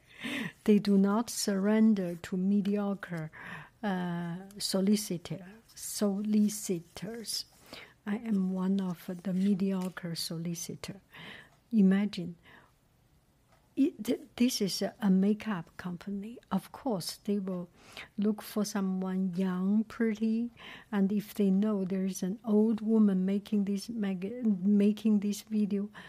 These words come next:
nobody will buy them, right? This will be the worst advertisement, and their sales will be, boom, going down. <laughs> Anyway, so they stick to their principle. That is good.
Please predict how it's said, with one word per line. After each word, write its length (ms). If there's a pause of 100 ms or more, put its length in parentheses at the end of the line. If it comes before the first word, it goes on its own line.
(140)
nobody 460
will 240
buy 400
them, 340 (100)
right? 480 (220)
This 280
will 200
be 160
the 140
worst 560
advertisement, 1120 (220)
and 280
their 460 (320)
sales 640
will 200
be, 160
boom, 480 (100)
going 440
down. 360 (220)
<laughs> 240 (640)
Anyway, 440 (280)
so 500
they 100
stick 420
to 160
their 220 (320)
principle. 640 (160)
That 240
is 160
good. 460